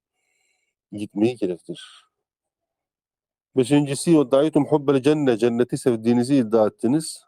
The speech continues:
Ama ve lem ta'malu leha, cennete ulaştıracak amelleri işlemediniz. Altıncısı, ve daitum havfen nar,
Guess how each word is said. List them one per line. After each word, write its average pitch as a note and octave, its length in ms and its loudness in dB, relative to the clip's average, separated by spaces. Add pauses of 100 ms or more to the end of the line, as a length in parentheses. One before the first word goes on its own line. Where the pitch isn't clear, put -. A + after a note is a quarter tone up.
(140)
Ama G#2+ 300 -2
ve G#2+ 40 -2
lem A#2+ 160 -2
ta'malu G2 480 -2
leha, A#2 580 0 (1300)
cennete G#2 460 -2
ulaştıracak G2 920 -2
amelleri F#2+ 640 -4
işlemediniz. F#2 920 -10 (560)
Altıncısı, C3 760 2
ve G#2+ 140 0
daitum C#3 360 0
havfen B2+ 480 0
nar, C#3 480 2